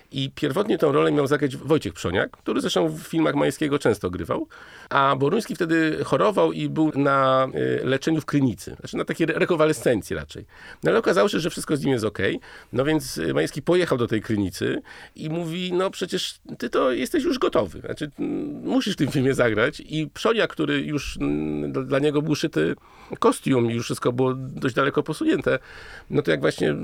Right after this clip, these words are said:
rozmawiał z, z Wojciechem Przoniakiem, mówi, nie, no oczywiście, że ja musiałbym do tej roli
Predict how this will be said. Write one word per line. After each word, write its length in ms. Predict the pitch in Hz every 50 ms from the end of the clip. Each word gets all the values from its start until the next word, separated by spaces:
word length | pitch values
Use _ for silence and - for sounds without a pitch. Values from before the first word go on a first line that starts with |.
| - - -
rozmawiał 380 | - 131 139 160 160 156 135
z, 40 | 127
z 220 | 123 123 135 147 120
Wojciechem 300 | 139 135 147 135 143 131
Przoniakiem, 440 | - 143 131 135 143 143 160 156
mówi, 200 | 139 143 135 147
nie, 160 | 156 160 170 156
no 180 | 139 135 143
oczywiście, 440 | 147 143 - - 214 202 - - 131
że 140 | 110 113 104
ja 240 | 113 135 127 113 120
musiałbym 420 | 131 127 - - 117 117 123 127
do 120 | 123 135
tej 140 | 120 - 135
roli 420 | 127 123 117 110 113 117 120 143